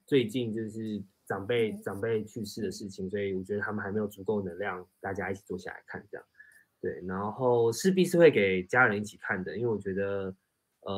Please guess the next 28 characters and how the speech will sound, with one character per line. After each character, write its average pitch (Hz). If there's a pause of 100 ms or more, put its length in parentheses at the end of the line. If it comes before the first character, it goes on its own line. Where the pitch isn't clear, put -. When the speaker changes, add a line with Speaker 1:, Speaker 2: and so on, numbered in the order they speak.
(260)
Speaker 1:
我， 165
我 202
很 139
佩 170
服 123
我 110
妈 107
妈 117
的 107
过 131
程 98
是， 104 (360)
他 -
们 175
其 123
实 123
上 147
一 123
辈 123
的 104
价 110
值 95
观 104
是 110
非 -
常， 92 (280)
非 123
常 95